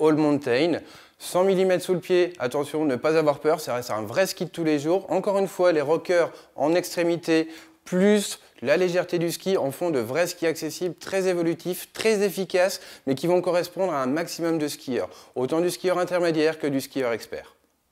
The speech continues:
Atomic n'aura bien entendu pas oublié les femmes et aura développé trois skis pendant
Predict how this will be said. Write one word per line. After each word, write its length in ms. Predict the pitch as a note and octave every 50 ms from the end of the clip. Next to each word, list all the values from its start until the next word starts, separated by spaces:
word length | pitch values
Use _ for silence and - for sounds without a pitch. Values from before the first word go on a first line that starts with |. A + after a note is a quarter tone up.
| _ _ _ _ _ _ _ _ _ _ _ _ _ _ _ _ _ _ _ -
Atomic 420 | A#2 A2+ C#3+ D3 D#3+ F3+ E3+ -
n'aura 220 | C#3+ A#2+ A#2 A#2 A#2
bien 160 | C3 C3+ C3+
entendu 360 | C3 B2+ C#3 C3 C3+ D3+ D#3
pas 140 | D3 D#3+ D3
oublié 300 | C#3 C3 B2+ B2 B2 A#2+
les 100 | A#2 A2+
femmes 360 | - - D#3 D#3+ E3+ D#3 D3 - - - _
et 120 | - C3+ B2+
aura 180 | B2 B2 B2+
développé 540 | B2+ B2+ A#2+ B2 C3 C3 B2 - D#3+ D#3+ D#3
trois 320 | - - - G3 G3+ G3 -
skis 420 | - - - - C#3+ D#3+ F#3+ - _ _ _
pendant 460 | - D#3 D#3 D#3 D3 C#3 C3 - -